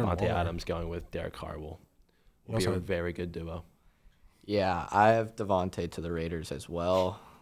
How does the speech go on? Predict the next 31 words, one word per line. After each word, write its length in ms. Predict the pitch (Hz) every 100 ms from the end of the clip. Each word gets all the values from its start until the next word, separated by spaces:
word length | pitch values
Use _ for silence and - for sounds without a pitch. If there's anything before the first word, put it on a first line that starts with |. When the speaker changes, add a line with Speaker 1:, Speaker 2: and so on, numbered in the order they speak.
| - -
Speaker 3:
Um, 400 | 90 87 85 98 - _ _ -
it 140 | 98 98 104
improved 680 | 110 - 113 110 107 -
the 300 | - 101 101
receiving 460 | 95 95 98 95 90
core. 400 | - 95 98 95
They 180 | 98 107
already 280 | 110 113 104
made 220 | 98 95
a 40 |
playoff 440 | - - 92 90 -
spot 540 | - - 85 85 82 - _ _ _ _ -
Speaker 2:
Oh. 140 | - -
Speaker 3:
this 260 | 107 -
year, 220 | 90 90 85
so. 500 | - 92 87 85 - - _ _ _ _ -
Speaker 2:
Wait, 280 | 120 107 95
actually, 440 | 110 110 - 123 110
I, 100 | 107 -
I 120 | 104 107
actually 260 | - 104
wanna 220 | 95 92
tr-, 180 | 87 - - - -
change 400 | - 95 92 -
mine. 80 | - - - - -
Speaker 1:
To 100 | -
Tyreek 300 | 92 92 87
Speaker 3:
Okay. 60 | 92
Speaker 1:
Hill. 200 | 92 87 - _ _ _ _ -
Speaker 2:
Russell 360 | 107 113 - 156
Wilson. 380 | 92 98 -